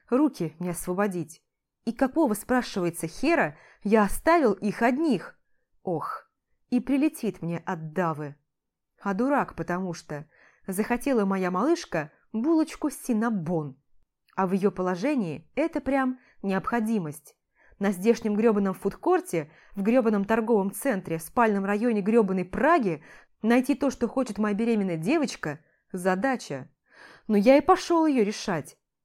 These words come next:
Кто ж мог знать, что пока меня не будет, каких-то пятнадцать, мать их, минут, к ней какие-то утырки прицепятся?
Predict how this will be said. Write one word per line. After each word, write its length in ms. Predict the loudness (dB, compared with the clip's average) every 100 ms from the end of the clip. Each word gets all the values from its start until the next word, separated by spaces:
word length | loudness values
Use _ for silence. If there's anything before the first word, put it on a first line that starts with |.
| _
Кто 260 | -4 0 0
ж 140 | 2
мог 240 | 0 -2
знать, 360 | -2 -2 -2 -6 _ _
что 180 | -10 -4
пока 280 | -2 2 2
меня 240 | 2 2
не 100 | 0
будет, 460 | 4 4 4 -2 -6 _ _
каких-то 400 | -10 -6 -4 -2
пятнадцать, 880 | -2 -2 0 0 2 -2 -4 -6 -6 -4
мать 380 | 2 2 2
их, 180 | -4 -2
минут, 560 | 2 2 2 0 -2 -10 _ _ _ -4
к 100 | 2
ней 180 | 2
какие-то 420 | 2 2 0 0 0
утырки 500 | 4 6 6 4 -4
прицепятся? 840 | -2 -2 -4 -2 -8 -8 -10